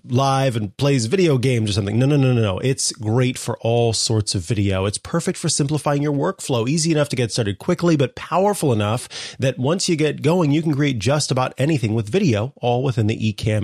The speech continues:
app. I was able to host my show I O S Today over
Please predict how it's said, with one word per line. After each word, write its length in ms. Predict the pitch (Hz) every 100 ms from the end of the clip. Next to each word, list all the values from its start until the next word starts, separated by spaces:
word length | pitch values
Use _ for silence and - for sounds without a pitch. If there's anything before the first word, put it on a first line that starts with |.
| -
app. 320 | 107 104 - - _ _ -
I 340 | 117 127 143 147
was 240 | 135 120
able 280 | 123 117 117
to 180 | - 107
host 320 | 113 113 -
my 120 | 110
show 300 | 95 - 113
I 240 | 107 107 113
O 100 | 110
S 180 | 104
Today 220 | - 127 127
over 320 | 110 104